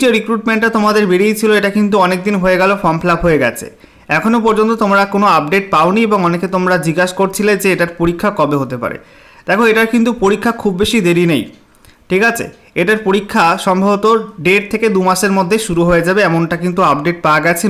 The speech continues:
নতুনভাবে, যে দেড় থেকে দু মাসের মধ্যে কিন্তু এনটিপিসি গ্র্যাজুয়েটের পরীক্ষা শুরু হয়ে যেতে পারে। এবং সম্ভাবনা তোমাদেরকে বলছি, এক্সপেক্টেড এক্সাম ডেটও তোমাদেরকে জানাবো ভিডিওটির মাধ্যমে। তার আগে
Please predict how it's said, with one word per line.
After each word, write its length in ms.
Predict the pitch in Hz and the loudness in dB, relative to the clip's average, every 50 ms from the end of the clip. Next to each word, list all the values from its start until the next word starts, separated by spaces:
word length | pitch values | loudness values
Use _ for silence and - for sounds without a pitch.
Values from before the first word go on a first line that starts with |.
| 165 | 0
নতুনভাবে, 460 | 147 143 151 170 170 170 170 160 196 233 226 - - - - - - - - - - - _ - - | 0 -2 -2 -2 -2 0 0 0 -2 -2 -4 -6 -16 -20 -20 -20 -20 -20 -20 -20 -20 -20 _ -16 -12
যে 60 | 156 147 143 | -10 -2 0
দেড় 160 | 185 214 208 - | 0 0 0 -2
থেকে 140 | 233 220 233 196 | 0 0 2 0
দু 60 | 196 196 196 | 2 2 0
মাসের 260 | 196 196 214 226 214 196 | 0 0 0 0 0 0
মধ্যে 180 | 196 185 180 202 196 | 0 -2 -2 -2 -2
কিন্তু 160 | 214 208 202 220 202 185 | -2 0 0 0 0 2
এনটিপিসি 420 | 180 175 190 190 202 196 202 220 190 151 | 2 0 0 -2 -2 -2 -2 -4 -4 -2
গ্র্যাজুয়েটের 500 | 151 160 156 156 151 196 196 196 208 202 202 185 | 0 2 2 2 2 0 0 0 0 -4 -2 -2
পরীক্ষা 280 | 170 175 175 - 202 196 - | -2 -2 0 -2 -4 -4 -2
শুরু 140 | 185 170 170 170 | -2 0 0 2
হয়ে 140 | 180 165 131 165 | 2 2 2 0
যেতে 160 | 170 170 175 165 180 | 0 -2 -2 -2 0
পারে। 180 | 156 147 117 87 - - - - - - - - - - - - - _ - - 180 | 0 0 0 -4 -8 -12 -20 -20 -20 -20 -20 -20 -20 -20 -20 -20 -20 _ -6 -4 -2
এবং 140 | 202 233 233 226 - - | 0 0 0 0 0 0
সম্ভাবনা 420 | 214 190 202 214 226 233 233 233 233 226 | 0 0 2 2 2 2 2 0 0 0
তোমাদেরকে 380 | 208 196 202 202 202 196 196 196 175 180 | 0 0 0 0 0 -2 -2 -2 0 0
বলছি, 260 | 180 185 180 - 240 269 294 - - _ _ _ - 156 165 | 0 0 -2 -4 -4 -4 -4 -8 -14 _ _ _ -4 -4 -4
এক্সপেক্টেড 600 | 165 - - - 226 220 220 220 - 226 226 226 - - | -4 -6 -10 -2 -2 -2 -2 0 0 -2 -2 -2 -2 -4
এক্সাম 360 | 151 160 165 165 180 214 214 196 175 156 | -6 -4 -4 -2 0 0 0 0 0 0
ডেটও 240 | 170 175 180 185 214 208 208 | 0 0 2 0 0 0 0
তোমাদেরকে 380 | 190 185 180 175 175 175 185 175 165 | 0 0 0 0 0 0 -2 0 0
জানাবো 220 | 160 170 180 196 208 175 175 | 0 0 0 0 0 0 0
ভিডিওটির 400 | 170 151 160 156 147 165 160 156 151 | 0 0 0 0 0 0 0 2 0
মাধ্যমে। 300 | 135 131 135 170 190 220 214 190 | 0 0 0 -2 -2 -2 -2 0
তার 100 | 156 147 156 | 0 0 0
আগে 120 | 160 190 | -2 -2